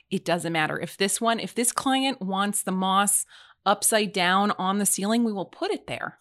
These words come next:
and we will be so happy about it. If they want purple and green and yellow and orange and, like, whatever and <laughs> horrible colors that don't work, yes, that sounds great." Like, we say yes. And then we figure, and then we take the projects that, like, you know,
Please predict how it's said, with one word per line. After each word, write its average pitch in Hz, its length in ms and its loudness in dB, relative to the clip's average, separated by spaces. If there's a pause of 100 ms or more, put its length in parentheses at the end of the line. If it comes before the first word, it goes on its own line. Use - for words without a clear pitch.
and 208 120 0
we 240 80 0
will 262 120 -2
be 285 140 -2
so 320 200 -6
happy - 360 -10
about 196 180 0
it. - 40 -6
If - 60 -10
they 240 80 6
want 277 260 4
purple 269 340 2
and - 160 -2
green 226 360 -2
and 190 180 0
yellow 208 440 2
and 185 120 2
orange 196 440 0
and, 190 140 -2
like, 180 160 -4
whatever 180 480 4
and 180 100 2
<laughs> 175 140 -2
horrible 190 440 2
colors 180 460 2
that 175 120 -2
don't 180 220 2
work, 185 320 4 (460)
yes, 190 380 -2
that 170 180 -8
sounds 175 220 -2
great." 311 360 -2
Like, 196 180 2 (460)
we 214 280 0
say 220 220 0
yes. - 440 -4
And 196 140 2
then 185 160 2
we 190 80 0
figure, 208 280 4
and 214 200 2
then 226 100 6
we 240 140 2
take 247 260 2
the 277 80 -2
projects 190 480 4
that, - 140 -2
like, 170 320 2
you 190 160 0
know, 165 320 2